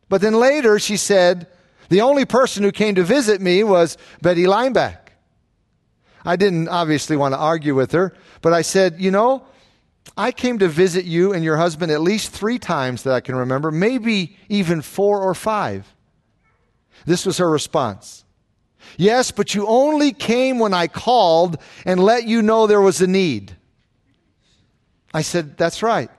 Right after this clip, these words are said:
I came every time you called to let me know of a need.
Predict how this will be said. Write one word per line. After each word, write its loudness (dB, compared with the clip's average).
I -2
came -2
every 2
time -4
you -2
called 2
to -2
let 0
me -4
know 0
of -2
a -4
need. -6